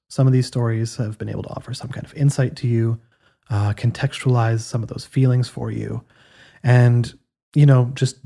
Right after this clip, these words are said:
generally allow you to reflect upon yourself and situations you've been in, and perhaps,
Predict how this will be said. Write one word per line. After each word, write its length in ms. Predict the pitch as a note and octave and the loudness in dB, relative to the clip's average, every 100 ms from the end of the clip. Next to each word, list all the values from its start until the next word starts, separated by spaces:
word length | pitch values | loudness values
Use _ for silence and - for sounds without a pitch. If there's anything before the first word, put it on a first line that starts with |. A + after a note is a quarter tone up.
| B2 | -2
generally 460 | C#3 C#3 C#3 C3+ | 4 6 8 6
allow 260 | C3 B2+ A#2+ | 4 2 4
you 240 | B2 B2 | 2 2
to 160 | A#2+ B2 | 0 0
reflect 420 | A#2+ - B2+ - | -2 0 -2 0
upon 280 | C#3 B2+ A#2 | -2 0 0
yourself 500 | A2 - C3 C3 - | -2 -2 -2 -2 -8
and 160 | B2+ | -14
situations 540 | - C3+ A#2+ - A#2+ A#2+ | -8 -6 -4 -4 -4 -2
you've 160 | A#2+ | -2
been 160 | D#3 D3+ | 2 4
in, 240 | D3 C#3+ | 6 6
and 360 | C#3 B2 A#2+ A#2+ | 4 0 0 0
perhaps, 560 | C3 A#2+ A#2+ - - | -2 -2 -2 -6 -14